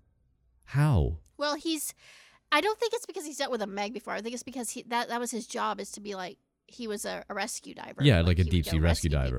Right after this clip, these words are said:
Speaker 1: diver. Yeah.
Speaker 2: And
Speaker 1: But
Speaker 2: he's, like, the best there is. But then the last time he did it, he got spooked and, like, some people died and then he stopped doing it. That's the,
Speaker 1: Right, but
Speaker 2: that's
Speaker 1: he
Speaker 2: the
Speaker 1: also said
Speaker 2: premise.
Speaker 1: he saw something and a doctor was like, "No,
Speaker 2: Yeah.
Speaker 1: you just had, like, pressure-induced psychosis or something like that."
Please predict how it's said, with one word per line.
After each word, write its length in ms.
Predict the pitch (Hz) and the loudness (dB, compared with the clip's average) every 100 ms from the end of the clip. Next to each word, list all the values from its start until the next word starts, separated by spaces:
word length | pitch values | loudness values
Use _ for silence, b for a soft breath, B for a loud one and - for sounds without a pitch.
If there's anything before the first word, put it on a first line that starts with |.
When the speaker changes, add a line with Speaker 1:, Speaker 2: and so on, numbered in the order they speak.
| 53 | -2
Speaker 1:
diver. 140 | 64 - | -4 0
Yeah. 280 | 87 67 50 b b b b - | 0 2 -2 b b b b 2
Speaker 2:
And 100 | 110 | 6
Speaker 1:
But 80 | 110 | 6
Speaker 2:
he's, 120 | 233 | 4
like, 140 | 208 - | -2 -2
the 80 | |
best 240 | 202 202 - | -4 -4 -4
there 140 | 202 | -4
is. 320 | 214 190 196 | 0 2 0
But 180 | - 226 | -2 -2
then 140 | 220 214 | -2 -2
the 80 | |
last 360 | 202 202 226 - | -2 0 0 -2
time 180 | 240 208 | -4 -4
he 100 | 226 | -4
did 200 | 220 208 | -6 -4
it, 80 | 185 | -6
he 120 | 214 | -6
got 220 | 196 - | -8 -8
spooked 560 | - - 240 190 190 - | -10 -2 0 0 -2 -8
and, 140 | 208 196 | -8 -6
like, 180 | 175 | -8
some 140 | - 220 | -10 -10
people 220 | 220 202 | -10 -10
died 340 | 208 190 190 | -6 -6 -6
and 80 | 180 | -8
then 100 | 180 | -10
he 60 | 180 | -10
stopped 300 | - 196 - | -6 -6 -8
doing 220 | - - | -14 -14
it. 140 | - - _ | -18 -20 _
That's 240 | - - - | -16 -14 2
the, 80 | 131 | 4
Speaker 1:
Right, 120 | 95 | 6
but 100 | 104 | 6
Speaker 2:
that's 160 | 95 98 | 4 6
Speaker 1:
he 60 | |
Speaker 2:
the 20 | 107 | 6
Speaker 1:
also 220 | 95 98 | 6 4
said 140 | 104 | 4
Speaker 2:
premise. 80 | 82 | 4
Speaker 1:
he 60 | 82 | 4
saw 340 | - 107 95 | 4 6 8
something 420 | 92 90 69 71 69 | 8 6 2 2 4
and 80 | 71 | 4
a 20 | |
doctor 320 | 73 76 71 | 6 4 4
was 80 | 78 | 2
like, 140 | 76 | 4
"No, 100 | 92 | 6
Speaker 2:
Yeah. 120 | 85 76 | 6 4
Speaker 1:
you 40 | |
just 100 | 73 | 4
had, 160 | 87 76 | 4 4
like, 280 | 78 69 - | 4 2 2
pressure-induced 580 | 85 82 87 76 76 - | 2 4 4 6 4 4
psychosis 600 | 73 110 127 113 71 76 | 2 10 10 10 4 2
or 20 | |
something 300 | 76 78 78 | 0 2 2
like 160 | 67 62 | 0 0
that." 320 | 65 62 65 | -2 -2 -4